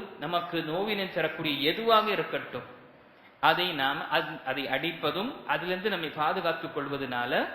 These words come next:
நம்முடைய தொழுகை முறியாது, அதனால் எந்த ஒரு பாதிப்பும் ஏற்படாது. இன்ஷா அல்லாஹ் நாம் வரக்கூடிய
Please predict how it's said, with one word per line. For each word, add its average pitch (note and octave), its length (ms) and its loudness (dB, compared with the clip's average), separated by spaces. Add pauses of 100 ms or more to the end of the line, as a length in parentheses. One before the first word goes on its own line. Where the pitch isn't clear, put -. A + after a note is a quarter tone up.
(320)
நம்முடைய C#3 400 -6
தொழுகை C#3+ 420 -2 (400)
முறியாது, D3+ 600 0 (180)
அதனால் C#3+ 400 2
எந்த C#3 180 -4
ஒரு B2 140 -4
பாதிப்பும் B2 480 -4
ஏற்படாது. B2 540 -2 (400)
இன்ஷா D#3+ 220 -4
அல்லாஹ் E3 280 0
நாம் E3 160 -2
வரக்கூடிய C3 500 0